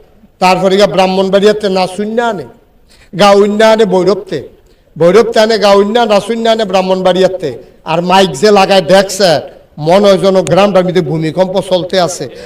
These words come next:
এক একটা আওয়াজের লগে কলব রুহুর জায়গায় রুহু কলব হইয়া পড়ে বাড়ির লগে, ঠিক কিনা কও? এডি কি মাইক? এডি হইল মাইক। বেড়া ঘুমুর করে মনে হয় যেন এইমাত্র শেল পড়ছে গ্রামের ভিতরে,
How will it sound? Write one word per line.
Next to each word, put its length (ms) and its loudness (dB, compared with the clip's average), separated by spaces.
এক 220 -2
একটা 280 0
আওয়াজের 500 2
লগে 200 0
কলব 540 2
রুহুর 280 -2
জায়গায় 280 0
রুহু 340 -4
কলব 400 -2
হইয়া 220 -2
পড়ে 220 -6
বাড়ির 360 -2
লগে, 220 -2
ঠিক 160 2
কিনা 220 2
কও? 400 0
এডি 200 -2
কি 220 -6
মাইক? 300 0
এডি 200 -2
হইল 220 0
মাইক। 520 -8
বেড়া 200 2
ঘুমুর 500 2
করে 160 0
মনে 220 0
হয় 120 2
যেন 160 -2
এইমাত্র 440 -2
শেল 340 -6
পড়ছে 320 -6
গ্রামের 380 -2
ভিতরে, 380 -8